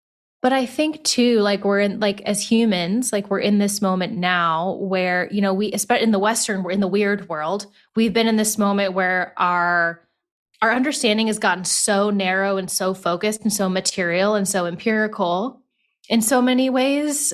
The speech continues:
And we're really also, like, obsessed with what we can see, I think, in a lot of ways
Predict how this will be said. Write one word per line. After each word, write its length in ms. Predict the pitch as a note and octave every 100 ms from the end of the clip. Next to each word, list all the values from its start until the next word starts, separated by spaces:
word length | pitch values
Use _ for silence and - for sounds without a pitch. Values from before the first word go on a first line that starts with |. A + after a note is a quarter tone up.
| -
And 240 | G#3+ A3 G#3+
we're 180 | A#3+ A3
really 320 | A#3 A3+ A#3
also, 400 | G3 G3+ G#3+ G3
like, 220 | F#3+ F#3+
obsessed 460 | F#3+ - F#3+ F#3 G3+
with 120 | F#3+
what 160 | F3+
we 80 | F#3+
can 280 | F#3+ F#3 F3
see, 580 | - - D#3+ D#3+ G#3+ C4+ C4
I 80 |
think, 240 | G#3+ A3+ A3+
in 80 | A3
a 100 | A3
lot 240 | G#3+ G#3+
of 160 | G#3+ A3+
ways 380 | A3 A3+ A3+